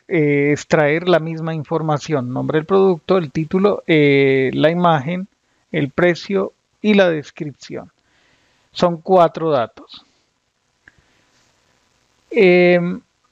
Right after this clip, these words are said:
pensemos que utilizando la operación de copiar y pegar, esto resulte fácil para apenas cinco productos. ¿Vale? Podemos utilizar control C, control V y ya con ello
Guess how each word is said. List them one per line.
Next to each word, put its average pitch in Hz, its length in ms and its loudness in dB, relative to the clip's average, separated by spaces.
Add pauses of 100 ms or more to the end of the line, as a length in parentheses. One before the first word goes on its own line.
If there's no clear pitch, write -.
(140)
pensemos 202 500 -2
que - 120 -4
utilizando 175 960 0
la 160 180 2
operación 147 500 -4
de 170 100 -2
copiar 156 460 0
y 170 80 -4
pegar, 196 380 -2
esto 165 420 2
resulte 147 600 -2
fácil 180 600 -2
para 147 220 2
apenas 160 580 -4 (220)
cinco 208 580 -4
productos. - 840 0 (1600)
¿Vale? 147 300 2
Podemos 156 360 2
utilizar 151 460 -2
control 135 380 -10
C, 196 340 -2
control 156 440 -2
V 175 340 0 (1200)
y 196 200 2
ya 175 440 2 (440)
con 180 160 0
ello 170 460 -2